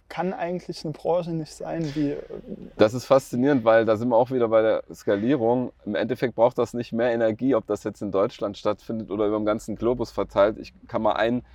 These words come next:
Speaker 2: analoges Gegenbeispiel, ähm, geben, wo man an Silvester einmal mit sich in einen Jet fliegt, äh, sch-, äh, sitzt mit einem Charter, ähm, Flug und dann irgendwie, ähm,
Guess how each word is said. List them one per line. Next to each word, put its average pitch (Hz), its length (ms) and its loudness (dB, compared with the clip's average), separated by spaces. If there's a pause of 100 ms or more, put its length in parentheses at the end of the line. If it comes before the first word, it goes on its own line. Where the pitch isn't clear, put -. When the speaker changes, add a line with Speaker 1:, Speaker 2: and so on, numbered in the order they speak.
(220)
Speaker 2:
analoges 120 600 2
Gegenbeispiel, 110 1040 2
ähm, 98 640 -2
geben, 113 420 0
wo 107 120 -2
man 110 220 0
an 107 160 -2
Silvester 110 540 0
einmal 110 240 2
mit 110 160 -6
sich 113 240 -10
in 107 180 -4
einen 98 80 -4
Jet 117 260 0
fliegt, - 500 -6
äh, 113 80 -2
sch-, - 220 -8
äh, 107 80 0
sitzt 135 420 -4
mit 113 140 -6
einem 104 80 -10
Charter, 123 500 2 (480)
ähm, 107 460 4 (120)
Flug 135 400 -2
und 101 220 -6
dann 117 240 4
irgendwie, 120 680 -4 (280)
ähm, 107 380 4